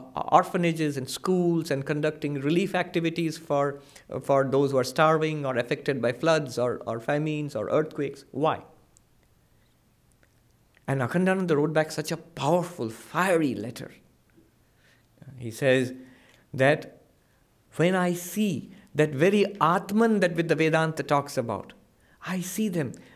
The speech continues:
hungry and wretched and miserable, sunk in the darkness of,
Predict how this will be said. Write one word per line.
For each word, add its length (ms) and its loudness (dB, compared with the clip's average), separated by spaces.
hungry 760 -2
and 220 -6
wretched 640 0
and 200 -6
miserable, 760 2
sunk 480 0
in 140 -2
the 80 0
darkness 680 0
of, 160 -4